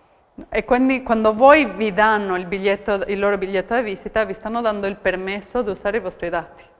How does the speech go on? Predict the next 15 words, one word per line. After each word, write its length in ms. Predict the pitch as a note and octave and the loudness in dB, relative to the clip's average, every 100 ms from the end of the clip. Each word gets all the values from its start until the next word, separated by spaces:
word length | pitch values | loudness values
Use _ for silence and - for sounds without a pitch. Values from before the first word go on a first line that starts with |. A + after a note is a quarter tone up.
| _ - | _ -4
i 60 | |
loro, 200 | G3+ F#3+ | 0 2
i 100 | G3 | 2
loro 220 | F#3+ F3+ | 0 0
dati, 380 | F3 F3 F3 - - _ _ _ _ _ _ | 0 -4 -8 -18 -20 _ _ _ _ _ _
no? 260 | F#3+ A3+ - - - - _ - | -8 -8 -8 -20 -20 -20 _ -8
Quindi 240 | B3 B3+ | -2 2
voi 180 | A3 G#3 | 4 2
tutti 220 | - - | -2 -4
i 40 | |
biglietti 320 | A3 G#3 G3 G3 | -2 -2 0 0
da 60 | |
visita 380 | F#3+ F#3 G3 F3+ | 0 -4 -6 -6
che 100 | - | -4
raccogliete, 880 | F3+ F3 C4 A3+ F3+ E3+ G3 G3+ | -6 -4 -4 0 -2 -2 -4 -4